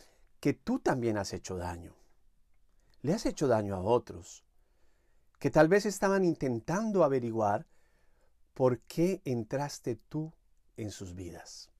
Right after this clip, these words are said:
Por debajo de todo eso existe un propósito, y es lo que aquí necesitamos discernir, descubrir, conocer,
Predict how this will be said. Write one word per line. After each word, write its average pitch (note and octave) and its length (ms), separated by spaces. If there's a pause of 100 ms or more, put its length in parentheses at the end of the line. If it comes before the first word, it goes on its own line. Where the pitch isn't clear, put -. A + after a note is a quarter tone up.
(1600)
Por D#3+ 220
debajo F#3 840
de D3+ 260
todo F#3+ 540
eso F3+ 400
existe - 840
un F#3 300
propósito, - 1080 (880)
y C#3 300
es F#3 160
lo F3 160
que - 100
aquí E3 400
necesitamos D3 1040 (1600)
discernir, A#2+ 1000
descubrir, A#2+ 920
conocer, G#2+ 720